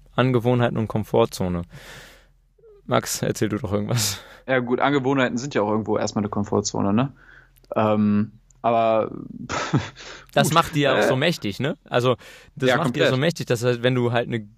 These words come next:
Speaker 1: gute Angewohnheit hast, so eine positive Angewohnheit, zum Beispiel immer freundlich sein oder, ähm, die Engländer, das ist wahrscheinlich, diese Angewohnheiten sind halt auch, was du gerade als Beispiel hattest,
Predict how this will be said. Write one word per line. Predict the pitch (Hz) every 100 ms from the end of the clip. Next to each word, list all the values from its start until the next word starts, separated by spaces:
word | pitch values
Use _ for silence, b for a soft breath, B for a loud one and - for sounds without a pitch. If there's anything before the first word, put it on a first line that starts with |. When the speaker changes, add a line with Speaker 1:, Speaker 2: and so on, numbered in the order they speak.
| -
Speaker 1:
gute | 175 160 143
Angewohnheit | 160 170 120 110 107 110
hast, | 131
so | 110
eine | 104
positive | - 170 131 117 127
Angewohnheit, | 139 135 101 104 107 -
zum | 117
Beispiel | 120 120 113 107 B B B B B _ -
immer | 143 120
freundlich | - - 135 151 139 107
sein | - 104 113 123
oder, | - 117 110 104 101 107 -
ähm, | 110 107 104 104 107 110 110 110 113 117 - - - - 123 - 156
die | 143 170
Engländer, | 208 190 110 101
das | 110 -
ist | 160 147
wahrscheinlich, | 135 156 156
diese | - 110 123
Angewohnheiten | - 180 180 123 101 107 104 104 - 117
sind | 131 120
halt | 117
auch, | 120 -
was | 113 110 - 107
du | 120
gerade | 117 113 113 117
als | 113
Beispiel | - 113 113
hattest, | 107 110